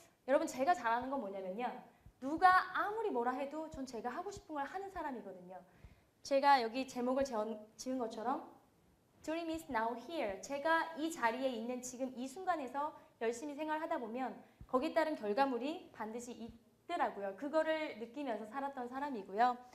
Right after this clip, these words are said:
어, 어떤 양성성을 얘기하고 그 안에서 여러분들이 어떻게 했으면 좋겠다 이런 말씀들보다는 저에 대한 간단한 말씀들, 그리고 지금의 사회가 어떤지에 대한 말씀들을 드리고 싶습니다. 이게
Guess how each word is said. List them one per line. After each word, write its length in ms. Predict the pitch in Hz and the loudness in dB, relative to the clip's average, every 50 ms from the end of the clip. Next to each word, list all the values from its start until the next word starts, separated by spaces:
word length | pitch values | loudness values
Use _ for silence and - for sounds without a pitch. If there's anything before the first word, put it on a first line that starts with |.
| - - - - - - - _ | -20 -20 -20 -20 -20 -20 -12 _
어, 240 | - 226 226 226 233 | 0 2 4 4 2
어떤 220 | 226 233 247 240 240 | 2 2 2 4 4
양성성을 640 | 214 202 208 240 277 294 285 - 302 285 285 285 254 | 2 2 2 -2 -4 -4 0 0 0 2 2 0 0
얘기하고 800 | 214 208 208 247 240 226 220 214 220 262 294 330 349 370 370 370 - - _ _ _ | 0 -2 0 2 2 2 2 2 0 0 2 4 2 2 0 -4 -12 -20 _ _ _
그 160 | - 277 269 | 0 2 4
안에서 540 | 220 190 214 226 240 240 240 262 269 277 254 | 4 4 2 -2 -4 -2 0 0 2 2 2
여러분들이 680 | 208 208 226 226 254 254 240 254 262 269 285 294 - - - - - | 2 0 0 -2 -4 -4 -4 -4 -4 -4 -4 -6 -10 -14 -20 -16 -4
어떻게 680 | - 220 220 - 302 - 311 294 285 277 269 254 - - | -2 -2 -2 -2 -2 4 6 6 8 6 6 2 0 -4
했으면 380 | 277 311 - - 320 320 311 285 | -8 -10 -8 -6 -4 -2 -2 -4
좋겠다 580 | - - - - 240 240 - - 240 226 233 | -4 -8 -6 -6 -6 -6 0 2 2 4 4
이런 220 | 233 254 277 311 285 | 2 0 -2 0 0
말씀들보다는 920 | 226 202 202 - 262 254 269 220 220 208 214 202 214 240 269 285 277 269 - - _ _ | 0 -2 -2 -4 -4 -4 -4 -6 -6 -6 -6 -6 -6 -4 -6 -6 -8 -10 -16 -20 _ _
저에 240 | - - 226 254 294 | -4 -2 0 0 2
대한 220 | 294 349 339 330 277 | 2 0 0 0 -2
간단한 540 | 247 214 - 247 240 240 247 247 233 - | -6 -2 0 0 0 0 0 -2 -4 -6
말씀들, 560 | 202 190 190 190 190 220 220 214 247 254 269 254 | -6 -6 -8 -8 -8 -10 -4 -2 -2 -2 -2 -2
그리고 240 | 240 233 214 226 | -4 -6 -6 -4
지금의 340 | 220 - 233 208 220 214 220 | -6 -8 -8 -6 -6 -6 -6
사회가 360 | 220 - 330 349 359 349 311 | -6 -2 -2 0 0 2 2
어떤지에 420 | 214 190 196 294 311 320 311 320 311 | 0 2 2 0 -2 0 0 -2 -2
대한 200 | 294 285 285 269 | 0 -2 -2 -2
말씀들을 540 | 220 196 196 - - 254 233 226 226 233 233 | -2 -4 -6 -6 -8 -8 -6 -4 -4 -4 -4
드리고 240 | 233 208 208 202 | -4 -6 -6 -6
싶습니다. 600 | 220 220 - - 247 233 202 190 202 196 190 190 190 190 - - - - - - - - - _ - | -8 -10 -10 -8 -8 -8 -4 -2 0 0 0 0 -4 -10 -18 -20 -20 -20 -20 -20 -20 -20 -20 _ -6
이게 800 | 247 254 247 311 311 320 311 269 214 196 - - - - - | -6 -2 2 4 6 6 6 6 4 2 0 -4 -10 -16 -20